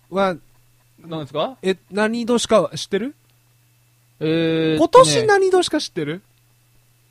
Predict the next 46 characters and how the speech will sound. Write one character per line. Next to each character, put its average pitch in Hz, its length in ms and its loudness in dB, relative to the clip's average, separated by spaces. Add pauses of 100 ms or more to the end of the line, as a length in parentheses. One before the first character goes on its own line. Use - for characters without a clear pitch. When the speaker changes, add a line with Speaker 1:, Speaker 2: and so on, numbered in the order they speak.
(400)
Speaker 2:
投 156 60 -18
げ 202 160 -12
か - 220 -18
け 226 140 -10
ま 208 160 -12
す - 160 -14
ね。 143 380 -6
Speaker 1:
い - 20 -10
や 143 240 -8
ー、 151 40 -8
僕 170 160 -6
は 180 80 -2
も 156 120 -6
う 147 40 -8
投 147 120 -4
げ 175 160 0
か 202 80 -4
け。 247 100 -2
Speaker 2:
投 202 80 -2
げ 190 60 -6
か 220 140 -6
け 214 240 2
か - 220 -8
け - 200 -2
た 156 240 -8
て、 143 400 -2 (480)
立 - 140 -20
て 226 160 2
ま 233 180 0
つ - 240 -14
る。 143 220 -16 (720)
で、 208 340 -8 (140)
Speaker 1:
<laughs> - 880 -12
さ-、 156 120 -6 (140)
最 240 120 0
後 143 60 -2
な 170 80 0
ん 185 60 -4
て - 80 -2
言 - 0 -
っ - 20 -12
た 127 120 -6
の？ 113 80 -8
Speaker 2:
<laughs> 277 520 0
Speaker 1:
ど 269 140 6
や？ 135 200 2